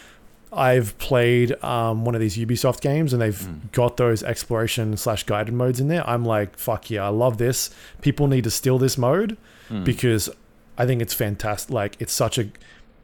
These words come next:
Speaker 1: interesting and unique way to give people objectives without giving them, like, a, "You need to go here."
Speaker 2: Yep.
Speaker 1: Like, here it is on the map. And that's what this game does. It's like, Hey, it's to the east of the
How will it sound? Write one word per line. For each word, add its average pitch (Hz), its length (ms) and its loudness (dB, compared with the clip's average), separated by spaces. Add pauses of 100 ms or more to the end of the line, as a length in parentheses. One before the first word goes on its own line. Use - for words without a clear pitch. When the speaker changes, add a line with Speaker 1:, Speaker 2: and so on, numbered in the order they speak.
(160)
Speaker 1:
interesting 139 440 2
and 120 160 2
unique 110 420 -2
way 110 180 4
to 104 340 -2 (800)
give 143 320 2
people 139 480 0
objectives 135 680 -2
without 117 360 2
giving 113 260 -2
them, 110 180 -4
like, 107 240 -4
a, 101 160 -4
"You 107 140 -2
need 156 120 0
to 120 60 -4
go 135 140 2
here." 131 300 2 (260)
Speaker 2:
Yep. - 120 -2
Speaker 1:
Like, - 100 -2
here 156 220 4
it 151 60 4
is 131 80 2
on 139 60 0
the 139 80 0
map. 131 280 -2 (420)
And 131 120 2
that's 151 220 4
what 160 100 0
this 139 140 0
game 120 220 0
does. 120 280 2
It's - 180 -6
like, 110 320 0
Hey, 135 360 2 (520)
it's - 180 -6
to 156 100 0
the 127 220 -4
east 170 280 0
of 120 200 -6
the 127 380 0